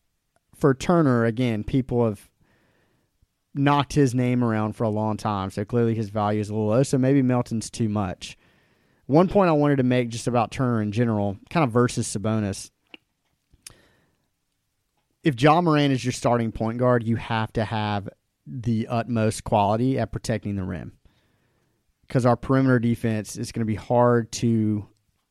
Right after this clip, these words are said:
keep people from the paint. Not only are you gonna have to protect the rim, you're also gonna have to be versatile with your bigs. You're gonna have to be able to switch because they're gonna put hit, put Ja in pick and roll all night long when it becomes playoff time, winning time, stuff like that.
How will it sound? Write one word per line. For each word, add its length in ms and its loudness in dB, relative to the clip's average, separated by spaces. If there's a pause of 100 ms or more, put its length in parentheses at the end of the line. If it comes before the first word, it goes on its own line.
(100)
keep 240 -2
people 220 -2
from 180 -6
the 60 -6
paint. 420 -12 (720)
Not 200 2
only 180 4
are 20 4
you 60 2
gonna 120 4
have 100 0
to 80 -6
protect 360 -4
the 60 0
rim, 300 0
you're 100 4
also 200 2
gonna 120 0
have 80 -2
to 40 -12
be 120 0
versatile 640 -2
with 160 -4
your 120 -4
bigs. 540 -8 (440)
You're 160 0
gonna 100 4
have 120 0
to 40 -14
be 80 4
able 100 4
to 60 -2
switch 500 -6
because 220 -2
they're 100 0
gonna 140 -2
put 200 -2
hit, 240 -2 (120)
put 180 2
Ja 200 2
in 80 -2
pick 200 0
and 120 2
roll 460 2 (760)
all 160 4
night 260 0
long 240 -2
when 120 -2
it 100 -6
becomes 600 -8
playoff 280 0
time, 400 -4
winning 240 -4
time, 320 -6
stuff 240 -8
like 160 -8
that. 240 -8